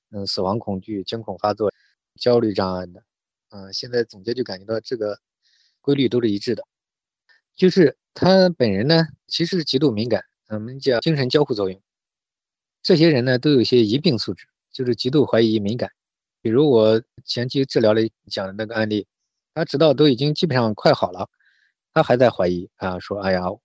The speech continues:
我这个是不是，嗯，经验不足啊？是不是，嗯，这是在欺骗他啊？是不是，嗯，怎么，是不是什么会复发啊？担心复发会不会不值啊什么的。”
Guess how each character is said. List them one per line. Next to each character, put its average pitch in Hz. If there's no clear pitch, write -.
我 95
这 113
个 107
是 -
不 107
是， 107
嗯， 95
经 120
验 117
不 117
足 98
啊？ 113
是 -
不 110
是， 110
嗯， 98
这 123
是 113
在 113
欺 -
骗 131
他 107
啊？ 101
是 -
不 107
是， 104
嗯， 101
怎 98
么， 98
是 -
不 110
是 104
什 95
么 95
会 -
复 110
发 120
啊？ 107
担 110
心 117
复 104
发 110
会 110
不 98
会 107
不 120
值 101
啊 120
什 107
么 92
的。” -